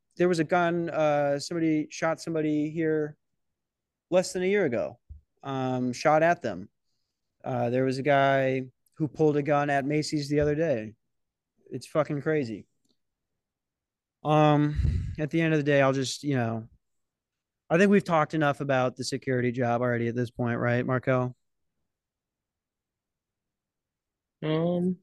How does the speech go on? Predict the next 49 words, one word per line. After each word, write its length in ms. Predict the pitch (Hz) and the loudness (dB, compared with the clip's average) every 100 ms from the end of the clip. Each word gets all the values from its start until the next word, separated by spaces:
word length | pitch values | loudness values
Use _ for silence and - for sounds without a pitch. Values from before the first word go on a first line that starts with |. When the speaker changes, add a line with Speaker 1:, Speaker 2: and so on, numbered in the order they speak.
| 175 | -2
Speaker 2:
I 60 | |
don't 160 | 190 175 | 0 2
know. 120 | 156 | 2
You 160 | 156 160 | 2 2
got 180 | 160 | 2
anything 420 | 165 165 160 160 160 | 2 0 -2 -4 -6
to 60 | |
say 300 | - - 160 | -6 -2 0
about 280 | 170 175 180 | 0 0 0
it? 240 | 180 196 202 _ _ _ _ _ _ _ _ _ | -2 -4 -10 _ _ _ _ _ _ _ _ _
Speaker 1:
No, 240 | 139 127 123 | 0 4 4
I 120 | 127 | 2
think 240 | - 156 | 2 0
that 180 | 143 135 | 2 2
one's 220 | 127 120 | 0 -4
covered. 400 | - 123 117 120 | -6 -6 -4 -2
I 100 | 123 | -2
think, 240 | 131 175 156 | -2 -2 2
I 140 | 151 | 2
think 200 | 147 165 | 0 -4
this 180 | 160 - | -4 -4
has 120 | 143 | -4
been 480 | - 135 131 131 127 _ _ _ _ _ _ _ - | -2 0 0 -2 -4 _ _ _ _ _ _ _ 0
quite 300 | 143 170 160 | 4 6 6
a 60 | |
lengthy 420 | 143 143 139 147 | 6 4 2 2
episode, 440 | 135 135 135 - 135 | 2 2 -2 0 0
and 120 | 127 | 0
we'll 120 | 127 | 0
wrap 260 | 127 127 131 | 2 2 2
it 80 | 131 | -2
up 140 | 127 | -2
here. 200 | - 131 | -4 -4
I 60 | 131 | -4
just 220 | 147 - | -4 -8
wanna 160 | 160 139 | -4 -2
leave 260 | 139 139 | -2 -4
people 320 | - 143 147 | -2 -2 -2
with 160 | 131 127 | -2 -2
something 260 | - 143 135 | -4 -2 0
I 80 | 131 | 0
talk 260 | 139 131 | 0 0
about 220 | 131 131 127 | 0 0 0
constantly 840 | 131 131 - 131 127 123 123 131 139 | -4 -4 -4 -4 -2 -2 -4 -8 -8
as 140 | 127 | -2
a, 140 | 131 120 - _ _ 147 | -2 -2 -8 _ _ -8
as 120 | 139 | -4
a 60 | |
motorcycle 840 | 135 135 135 131 143 139 143 139 131 | 0 0 0 0 2 2 2 -2 -6